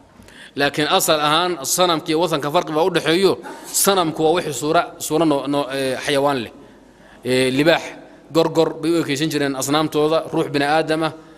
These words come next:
ee, shimbir duulaysa, ee, way u sawiri jireen. Wuxuu hadduu suura aadama leeyahay ama suura xayawaan noole leeyahay, sanam baa la yidhahdaa.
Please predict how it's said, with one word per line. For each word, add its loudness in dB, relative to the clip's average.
ee, 2
shimbir 0
duulaysa, 2
ee, -2
way 2
u 0
sawiri 2
jireen. -6
Wuxuu 4
hadduu 4
suura 2
aadama 2
leeyahay 2
ama -2
suura 0
xayawaan 2
noole 4
leeyahay, 2
sanam 0
baa 2
la 0
yidhahdaa. -4